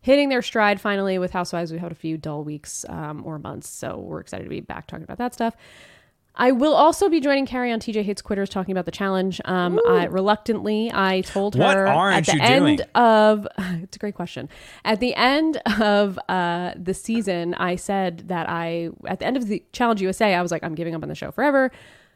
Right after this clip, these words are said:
Speaker 1: But I was like, "Okay, fine, I'll do it.
Speaker 2: You should have.
Speaker 1: But it's gonna be a hate watch, and I reserve the right to quit at any
Speaker 2: Terrible.
Speaker 1: time. So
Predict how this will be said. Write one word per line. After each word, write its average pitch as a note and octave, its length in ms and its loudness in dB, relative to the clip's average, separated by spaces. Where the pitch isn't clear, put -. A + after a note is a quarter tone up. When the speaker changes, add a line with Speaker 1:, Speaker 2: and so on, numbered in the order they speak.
Speaker 1:
But A3+ 280 8
I A3 80 6
was G#3+ 100 4
like, G#3 140 2
"Okay, G3 160 0
fine, G3 220 0
I'll F3+ 100 0
do A#3+ 200 -2
it. A3 200 0
Speaker 2:
You - 60 -10
should B2+ 240 0
have. G#2+ 100 0
Speaker 1:
But G3+ 140 4
it's F#3+ 100 -2
gonna A#3+ 160 2
be D4 140 2
a - 20 4
hate A#3 220 4
watch, G#3+ 360 2
and F#3 560 -2
I F#3 120 -2
reserve F3+ 300 -4
the F3+ 80 -2
right F3+ 120 -2
to F3+ 80 -10
quit F3+ 220 -4
at E3+ 60 -6
any E3+ 180 -2
Speaker 2:
Terrible. C4 180 0
Speaker 1:
time. C#4+ 100 0
So G#3 420 2